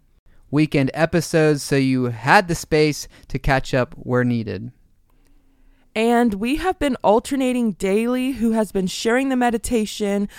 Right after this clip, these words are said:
Speaker 2: uh, throughout the series. I shared yesterday, which was day seventeen, which means, Trav, you are up. But before we get there, just a quick friendly reminder to make sure that you stay tuned through the end of each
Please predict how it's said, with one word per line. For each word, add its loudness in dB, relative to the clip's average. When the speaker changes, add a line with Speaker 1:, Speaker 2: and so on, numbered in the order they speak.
Speaker 2:
uh, 2
throughout 4
the 0
series. -2
I 2
shared 0
yesterday, 0
which -4
was -4
day 0
seventeen, -2
which 0
means, 0
Trav, 2
you -2
are 6
up. 0
But -2
before 6
we 2
get -2
there, 4
just -6
a -2
quick -2
friendly -2
reminder 0
to -8
make -2
sure 0
that -8
you -6
stay -2
tuned -2
through -2
the -6
end -2
of -8
each -6